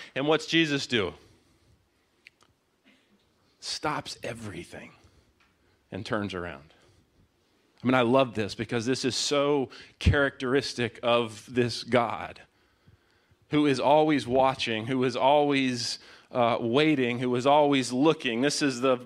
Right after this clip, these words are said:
Luke fifteen, the prodigal father on the porch who is waiting for the son to show up on the horizon. And the moment he shows up, what's the father do? Runs to him. So the moment you have these two,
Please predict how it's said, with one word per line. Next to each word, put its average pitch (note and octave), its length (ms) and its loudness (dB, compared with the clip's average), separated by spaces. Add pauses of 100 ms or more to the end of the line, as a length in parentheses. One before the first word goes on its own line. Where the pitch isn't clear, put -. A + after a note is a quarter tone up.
Luke D#3 280 4
fifteen, D3+ 540 0
the B2+ 60 2
prodigal D3+ 440 0
father D3 500 2
on C3 80 2
the B2 60 0
porch D#3 420 2
who C#3+ 140 2
is B2 100 0
waiting D3+ 460 4
for C#3+ 100 -2
the B2+ 100 0
son D3+ 300 0
to C3+ 80 0
show D3 240 2
up D3 160 2
on C3+ 140 2
the C3+ 80 0
horizon. C3+ 480 2
And B2+ 100 2
the B2+ 60 2
moment D#3 320 4
he C#3 80 0
shows C#3 320 4
up, C#3+ 120 4
what's D3 200 0
the C3+ 100 0
father C3+ 340 4
do? A#2 300 2 (800)
Runs C3 380 -6
to G#2 200 -10
him. F2 160 -18 (600)
So F#3 100 0
the D#3 100 2
moment F3+ 500 2
you D#3+ 140 4
have E3 240 4
these D3+ 200 0
two, F#3+ 460 2